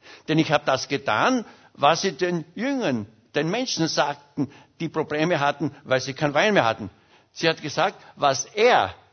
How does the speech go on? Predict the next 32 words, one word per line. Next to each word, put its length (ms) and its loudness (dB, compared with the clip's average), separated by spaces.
was 220 2
Jesus 360 0
euch 220 0
sagt, 260 0
das 240 4
tut.“ 300 0
Und 200 -4
darin, 440 2
muss 180 0
ich 80 -6
sagen, 180 -2
ist 140 -4
die 100 0
Maria 360 0
mein 180 -2
großes 340 -10
Vorbild. 380 -10
Nicht 280 -4
nur 120 -6
darin, 520 -8
auch 220 -2
darin, 580 0
dass 200 -2
sie 80 -6
voll 480 4
war 140 6
mit 220 -2
Wort 220 0
Gottes 500 -10
und 100 -20
gebetet 400 -8
hat. 140 -6